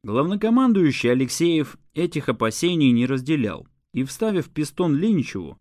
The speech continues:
приказал вести более решительный образ действий.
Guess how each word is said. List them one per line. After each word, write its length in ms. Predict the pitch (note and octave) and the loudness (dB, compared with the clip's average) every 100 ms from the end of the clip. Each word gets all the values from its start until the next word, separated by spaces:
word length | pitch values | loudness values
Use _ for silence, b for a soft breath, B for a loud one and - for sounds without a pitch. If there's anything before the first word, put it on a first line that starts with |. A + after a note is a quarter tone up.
| - | -8
приказал 500 | B2 E3 F#3 A#3+ G#3+ | -4 -2 0 0 0
вести 300 | F3+ - G3+ | -2 -2 0
более 300 | F#3 G3 F3+ | 2 4 4
решительный 580 | F3+ - G3 B2+ A2+ | 2 0 0 2 2
образ 380 | A2+ A#2+ A2+ A#2 | 0 -2 -2 -2
действий. 500 | C3 B2+ - - - | 0 0 -2 -16 -18